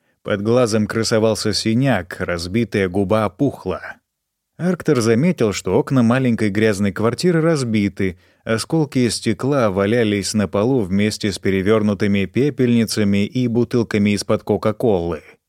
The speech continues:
«Ты одна?» спросил он. «Да, мы поцапались, и Дан ушёл». Девушка, наполовину мексиканка, маленькая, некрасивая, с болезненно бледным лицом кокаинистки,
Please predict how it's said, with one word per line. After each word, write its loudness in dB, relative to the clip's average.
«Ты 0
одна?» 0
спросил 0
он. -8
«Да, 0
мы 2
поцапались, 0
и 2
Дан 0
ушёл». -2
Девушка, 0
наполовину 2
мексиканка, 0
маленькая, 2
некрасивая, 0
с -6
болезненно 2
бледным 0
лицом 0
кокаинистки, -2